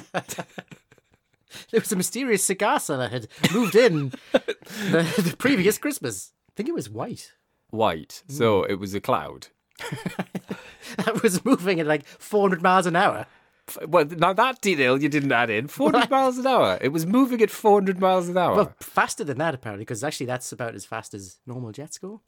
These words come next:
Speaker 2: Right.
Speaker 1: I'm, I'm really collapsing on this fact. I'm, I tell you, I'm, I'm
Speaker 2: You, there is a, <laughs> you've put so much effort into that lady in the Alps,
Speaker 1: <laughs> Frau Perkter.
Speaker 2: Frau Perkter,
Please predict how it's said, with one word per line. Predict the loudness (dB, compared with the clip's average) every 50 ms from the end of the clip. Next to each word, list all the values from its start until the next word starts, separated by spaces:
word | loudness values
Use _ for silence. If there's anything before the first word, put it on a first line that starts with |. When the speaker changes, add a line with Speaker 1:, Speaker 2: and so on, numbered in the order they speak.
| -10
Speaker 2:
Right. | -8 -6 -6 -6 -6 -6
Speaker 1:
I'm, | -6 -8 -6 -6
I'm | -6 -6 -6 -6
really | -8 -10 -12 -12
collapsing | -12 -12 -14 -14 -12 -12 -14 -12
on | -12 -12
this | -14 -14 -12
fact. | -10 -10 -10 -10 -12 -16 -20 _ _ _ -10
I'm, | -8 -8 -8
I | -8 -10
tell | -8 -10 -10 -10 -8
you, | -8 -10
I'm, | -10 -10
I'm | -12 -12 -12 -6 0
Speaker 2:
You, | 2 2 2 2 2
there | 2 4 4 4
is | 4 2
a, | 0 -2 -4 -12 -14 -14 -12 -10 -6
<laughs> | -2 0 0 -2 -2 -6 -10 -10 -12 -12 -12 -14 -18 -16 -12 -10 -8 -8 -6 -4
you've | -6 -4 0
put | -2 -2
so | 0 0 0 0
much | 0 0 -2 -4 -2 0
effort | 0 2 2 2 0 2
into | 2 2 2 2 4 4 4 2 2 -2 _ -20 -20 -20 -18 -4 0
that | 0 0 2 2
lady | 2 2 4 4 4 2
in | 2
the | 2 2 4
Alps, | 4 4 2 0 -2 -4 -8 -8 -8 -8 -8
Speaker 1:
<laughs> | -10 -10 -10 -10
Frau | -12 -6 -2 0 0 0 -2
Perkter. | -4 -6 -6 -6 -6 -6 -8 -6 -2
Speaker 2:
Frau | 2 4 4 4
Perkter, | 4 4 6 6 6 6 2 0 -2 0 0 0 -2 -6